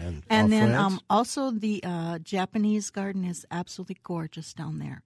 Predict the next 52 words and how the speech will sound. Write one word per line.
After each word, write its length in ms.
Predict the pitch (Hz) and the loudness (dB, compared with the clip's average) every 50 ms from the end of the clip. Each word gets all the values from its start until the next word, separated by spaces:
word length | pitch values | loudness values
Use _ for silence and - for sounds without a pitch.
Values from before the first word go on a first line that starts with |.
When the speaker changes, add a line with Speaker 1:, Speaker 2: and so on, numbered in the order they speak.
| - | -10
Speaker 2:
and 160 | 185 180 180 185 | -6 -4 -4 -2
that's 220 | 180 185 95 98 | -2 -2 -2 -2
Speaker 1:
Ah. 80 | 95 175 | -2 -2
Speaker 2:
open 240 | 175 - 202 202 208 | -2 -2 -2 -2 -2
and 120 | 208 208 - | -2 -4 -6
free 280 | - - 208 202 196 196 | -6 -6 -6 -4 -6 -6
to 120 | - 208 | -10 -12
the 80 | 185 180 | -12 -12
public. 480 | - - 214 196 196 175 165 - _ | -10 -10 -12 -10 -10 -10 -12 -12 _
So 440 | - - - 185 170 165 165 165 - - | -16 -10 -8 -6 -4 -4 -4 -6 -8 -10
take 220 | - - 196 - | -10 -10 -8 -8
some 200 | - - 202 196 | -6 -6 -6 -6
time 320 | 196 - 190 185 185 180 180 | -6 -6 -8 -6 -6 -6 -8
to 180 | - 180 170 156 | -8 -10 -10 -10
grab 260 | 151 - 160 165 165 | -8 -8 -8 -6 -6
your 100 | 170 165 | -8 -10
camera 360 | _ - 170 165 165 160 165 | _ -10 -10 -8 -8 -6 -2
and 100 | 165 123 | 2 4
Speaker 1:
That's 140 | 143 143 - | 4 4 4
Speaker 2:
go 60 | 160 | 4
take 20 | - 160 | 4 6
Speaker 1:
today? 280 | 160 185 175 110 78 - - - - _ _ _ | 6 6 4 2 0 -4 -10 -18 -20 _ _ _
Speaker 2:
That's 280 | - 180 196 - - - | -4 -4 -4 -4 -4 -6
all 120 | 233 240 | -6 -6
today, 340 | 233 - - 208 208 240 240 | -6 -8 -10 -8 -8 -6 -6
yeah. 240 | 214 170 175 180 160 - - | -6 -8 -8 -10 -12 -12 -10
The, 60 | - | -8
Speaker 1:
Outstanding. 460 | 107 139 - 247 247 202 185 110 113 | -6 -2 0 0 2 2 2 0 0
Speaker 2:
the 100 | 98 254 | 0 0
Japanese 400 | 220 - 240 214 - 202 185 170 | 2 2 2 2 2 0 -4 -2
garden's 340 | - 180 156 151 156 156 - | -2 -2 -2 -2 -2 -6 -8
open 180 | 156 - - 151 | -8 -8 -6 -8
all 100 | 143 135 | -8 -8
the 60 | 143 | -8
time, 220 | - - 156 151 | -8 -8 -6 -6
but 100 | 143 135 | -6 -6
it's 100 | 131 - 151 | -2 -2 0
Speaker 1:
Okay. 160 | 147 - 117 | 0 2 0
Speaker 2:
beautiful. 260 | 156 160 - - - - - - - - | 0 0 -4 -8 -12 -14 -16 -20 -8 -4
But 120 | - 220 | -2 2
yes, 260 | 240 254 196 175 - - | 4 4 4 2 0 -6
the, 180 | - 202 190 | -4 -2 -2
uh, 220 | 175 170 156 139 143 | 0 0 -2 -2 -4
the 120 | 170 196 | -8 -6
plant 260 | - - 220 220 220 - | -2 0 2 2 2 2
sale 240 | - 233 220 208 - | 0 0 -2 -2 -2
is 120 | - 185 - | -6 -8 -6
starting 340 | - - 190 185 196 185 | -4 -4 -2 -2 -2 -2
at 100 | 165 - | -4 -4
nine 200 | - 175 175 170 | -4 -4 -4 -4
o'clock, 360 | 175 - - 165 135 - _ - | -6 -6 -6 -6 -6 -6 _ -14
so. 300 | - - 147 143 143 | -14 -10 -8 -8 -8